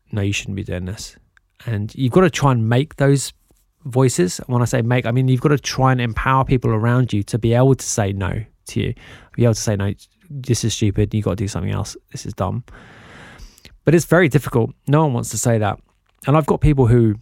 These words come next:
who I trust in, to give me, like, honest feedback to music, that sort of thing. But it's different.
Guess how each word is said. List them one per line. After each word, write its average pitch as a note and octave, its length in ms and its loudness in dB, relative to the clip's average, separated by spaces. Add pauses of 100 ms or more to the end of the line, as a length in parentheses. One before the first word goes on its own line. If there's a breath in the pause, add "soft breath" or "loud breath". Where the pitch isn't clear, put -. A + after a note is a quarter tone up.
(220)
who B2+ 140 2
I A#2 80 2
trust - 380 -2
in, A#2 300 -4 (140)
to - 100 -6
give A#2 160 0
me, A2 300 0 (100)
like, - 160 -2
honest C3 240 2
feedback C#3+ 680 2
to B2 120 -4
music, D3 580 2
that D3 180 -4
sort B2+ 180 -6
of C3 80 -14
thing. A#2+ 280 -2 (880)
But C3 140 4
it's B2+ 80 4
different. B2+ 420 2